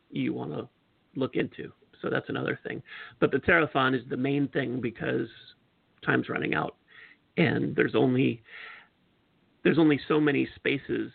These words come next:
that she's got left because there's only so much time left in it.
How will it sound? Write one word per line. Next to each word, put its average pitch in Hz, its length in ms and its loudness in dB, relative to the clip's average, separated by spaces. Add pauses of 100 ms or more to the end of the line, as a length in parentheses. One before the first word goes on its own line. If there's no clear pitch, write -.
(320)
that - 200 -2 (140)
she's 127 180 -4
got - 280 -8
left 139 440 0 (240)
because - 300 -4
there's 135 200 -4 (100)
only - 280 -2
so - 100 -6
much 131 200 -2 (120)
time 131 260 0
left - 280 -6 (420)
in - 80 -4
it. - 180 -10